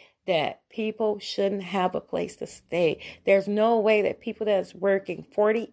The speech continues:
hours a week paying taxes, you pay taxes to work, you pay taxes to cash your check, you pay taxes to spend your money, and all of these other taxes to have your children in school and medical and Social Security and so on.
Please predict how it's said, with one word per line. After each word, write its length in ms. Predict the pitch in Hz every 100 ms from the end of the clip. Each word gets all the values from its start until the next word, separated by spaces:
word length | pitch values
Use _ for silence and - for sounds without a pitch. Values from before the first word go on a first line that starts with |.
| -
hours 440 | 202 220 208 180
a 80 | 170
week 480 | - 240 233 - -
paying 400 | 220 226 208 180
taxes, 580 | - 240 247 - 190 165 - -
you 100 | 196
pay 240 | 208 185 185
taxes 640 | - - 285 285 - 269 277
to 120 | 247
work, 340 | 240 262 254 - -
you 100 | 208
pay 260 | 240 196
taxes 500 | - - 285 294 285
to 100 | 277
cash 340 | 240 269 254 -
your 120 | 220
check, 280 | - 214 214 - -
you 100 | 226
pay 160 | 233
taxes 520 | 214 - 320 330 285 269
to 80 |
spend 300 | 247 - 262
your 160 | 240 233
money, 540 | 202 220 294 220 190 - -
and 200 | 208 196 -
all 360 | 262 294 294
of 80 | 277
these 200 | 269 247
other 300 | 254 294 277
taxes 500 | 269 226 233 - 240
to 100 | 208
have 200 | 214 226
your 160 | 226 208
children 480 | 208 247 247 226 202
in 180 | 208 202
school 480 | - 277 262 233
and 180 | 190 180
medical 460 | 247 269 240 214 196
and 180 | 190 185 - -
Social 360 | - 262 277
Security 680 | 262 - - 277 269 233 202
and 160 | 196 190
so 260 | - 247
on. 240 | 240 208